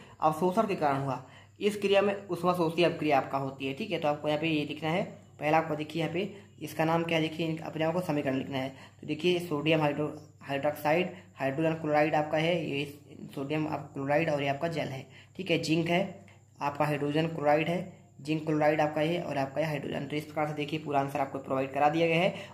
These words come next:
और I hope आप जो है ना, अब यहाँ पे आसानी से देखिए क्या है, यहाँ पे toppers बनेंगे और पूरे अस्सी में से अस्सी number लेके आ पाएंगे, ठीक है।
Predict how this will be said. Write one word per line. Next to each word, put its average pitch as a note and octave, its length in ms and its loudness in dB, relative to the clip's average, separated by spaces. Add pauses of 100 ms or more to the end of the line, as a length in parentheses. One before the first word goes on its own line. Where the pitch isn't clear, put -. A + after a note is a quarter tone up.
और D3 200 -2
I D#3+ 160 4
hope F3+ 260 0
आप D3 220 2
जो D#3 100 0
है E3+ 80 2
ना, C#3+ 180 0 (300)
अब F#3 140 0
यहाँ D#3+ 140 2
पे D#3 120 0
आसानी C#3+ 360 2
से - 100 -12
देखिए D3 240 -6
क्या C3+ 160 -2
है, D#3 120 4
यहाँ - 400 -8
पे D3+ 120 -2
toppers D3 440 0
बनेंगे D#3+ 480 2 (200)
और D#3 120 0
पूरे D#3 300 2
अस्सी D#3 340 0
में D3 100 4
से D3 120 -2
अस्सी C#3 180 -2
number C3+ 240 2
लेके D3 300 -2
आ B2 100 2
पाएंगे, - 360 -6
ठीक G3 220 -4
है। C#3 80 0